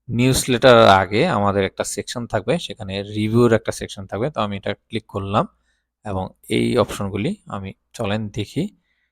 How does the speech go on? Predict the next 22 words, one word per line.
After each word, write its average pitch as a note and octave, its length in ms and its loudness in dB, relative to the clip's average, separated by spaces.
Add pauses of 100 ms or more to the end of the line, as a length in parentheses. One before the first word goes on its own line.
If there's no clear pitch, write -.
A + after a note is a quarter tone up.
(180)
এই A#2+ 120 4
হচ্ছে A#2+ 240 6
ইমেইল A#2 200 4
সাইন G2+ 240 0
আপ। D3+ 120 4 (140)
তো G#2+ 140 2
তার G#2+ 260 8
আগে G#2+ 180 8
আমি B2+ 140 4
একটা - 180 -4
সেকশন - 400 -2
নেই, A#2+ 300 -2
এখানে A2 240 -2
সেকশনে G2 420 -6
ক্লিক - 340 -12
করলাম। A2 320 0 (640)
অ্যাপসের C3 420 8
এখানে A2+ 220 6
আসলাম, G#2+ 360 0
দেখেন C#3+ 280 -2
এখানে A#2 320 0
এখন A#2+ 200 -4